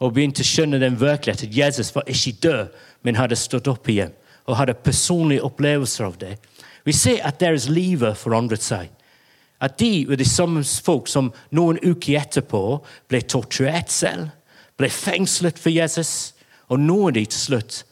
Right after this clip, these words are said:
ble henrettet. Og der må du begynne å stille spørsmål. Hvis det var bare et løgn at de hadde stjålet kroppen selv, ville de dø for Jesus?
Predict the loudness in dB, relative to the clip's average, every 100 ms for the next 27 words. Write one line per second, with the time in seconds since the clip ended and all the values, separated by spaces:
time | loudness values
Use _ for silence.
0 | _ -4 0 -2 -2 -4 -8 -16 -18 -20
1 | _ _ _ _ _ _ _ -4 0 2
2 | 2 2 2 0 -2 -2 -4 -2 -2 -2
3 | -4 -4 -6 _ -20 _ -4 0 2 2
4 | 2 2 0 0 2 2 0 -2 -4 -8
5 | _ -12 -6 -2 -2 -2 0 0 0 0
6 | -4 -4 -8 -2 -2 -4 -12 _ _ _
7 | _ _ _ _ _ _ _ _ _ _
8 | _ _ _ _ -2 0 0 0 0 0
9 | 0 -2 -2 -4 -10 -12